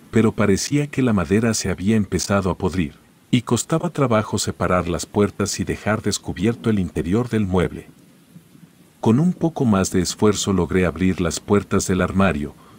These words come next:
pero para mi sorpresa ahí no había una radio generando ruido blanco, de hecho,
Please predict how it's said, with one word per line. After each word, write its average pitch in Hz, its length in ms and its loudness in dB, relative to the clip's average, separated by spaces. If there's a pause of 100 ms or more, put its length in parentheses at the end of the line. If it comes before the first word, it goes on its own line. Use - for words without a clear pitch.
(100)
pero 98 220 4
para 90 260 0
mi 82 120 -2
sorpresa 110 680 0
ahí 92 260 0
no 123 180 0
había 113 320 2
una 117 200 0
radio 92 360 0
generando 85 580 0
ruido 87 380 0
blanco, 92 500 0 (260)
de 95 220 4
hecho, 98 320 -2